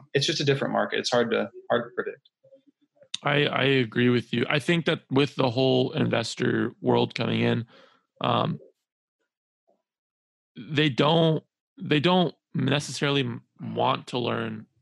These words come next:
Speaker 2: the whole niche of the card collecting community. So do they really want patch autos or stuff like that? I don't really know.
Speaker 1: Right.
Speaker 2: Um,
Speaker 1: They don't want a Hoops Hot Prospects patch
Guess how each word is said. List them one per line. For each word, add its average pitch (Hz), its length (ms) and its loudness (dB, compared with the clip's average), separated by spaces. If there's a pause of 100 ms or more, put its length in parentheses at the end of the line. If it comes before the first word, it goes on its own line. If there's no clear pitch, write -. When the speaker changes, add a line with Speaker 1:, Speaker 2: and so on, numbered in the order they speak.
(360)
Speaker 2:
the 175 140 -6
whole 110 500 -2 (760)
niche 123 520 -4
of 120 180 -4
the - 80 -4
card - 280 -6
collecting 110 500 -8
community. 110 420 -10
So 120 140 -8
do 123 160 -2
they 131 140 4
really 131 280 2
want 117 380 -2
patch 123 340 -4
autos 123 420 2
or 117 60 -6
stuff 120 300 -6
like 120 160 -2
that? 131 260 -4 (1000)
I 123 120 0
don't 123 140 0
really 113 200 0
know. 117 400 -4 (640)
Speaker 1:
Right. 127 160 4
Speaker 2:
Um, 117 60 -2
Speaker 1:
They 147 80 4
don't 175 160 6
want 170 160 6
a 135 140 4
Hoops - 320 0
Hot 139 340 2
Prospects 123 960 2
patch 123 440 2